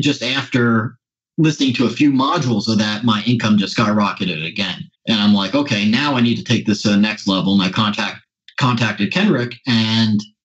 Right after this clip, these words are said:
and I learned that he had, uh, an advanced coaching program. So, you know,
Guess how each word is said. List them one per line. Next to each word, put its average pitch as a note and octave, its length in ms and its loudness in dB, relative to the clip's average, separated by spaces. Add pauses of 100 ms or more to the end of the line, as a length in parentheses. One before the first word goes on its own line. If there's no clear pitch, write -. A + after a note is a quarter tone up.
(180)
and A#2 280 2
I A2 180 0
learned B2 320 2
that A2 80 -4
he A#2+ 140 2
had, G#2+ 500 -2
uh, G2+ 220 -4
an G#2 80 2
advanced G#2 400 -2
coaching G#2 340 0
program. D#2 600 -2
So, G2+ 540 -2
you G#2+ 120 0
know, E2 280 -4